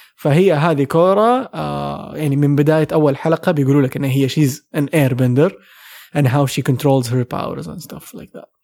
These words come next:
أنا تفرجت أول موسم تقريبًا ووقفت،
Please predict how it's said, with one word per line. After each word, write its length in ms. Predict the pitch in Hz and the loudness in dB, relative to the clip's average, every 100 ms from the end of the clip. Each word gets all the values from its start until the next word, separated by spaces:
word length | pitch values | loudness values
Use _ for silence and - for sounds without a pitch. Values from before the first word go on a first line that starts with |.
| _ 165 | _ -4
أنا 80 | |
تفرجت 400 | 160 156 170 165 | 0 2 0 0
أول 280 | 175 170 160 | 0 2 4
موسم 340 | 151 151 131 135 | 4 2 0 -6
تقريبًا 520 | 143 - 135 147 190 _ _ | -8 -4 -2 -2 -4 _ _
ووقفت، 640 | 147 131 123 143 - _ | -2 0 0 -2 -4 _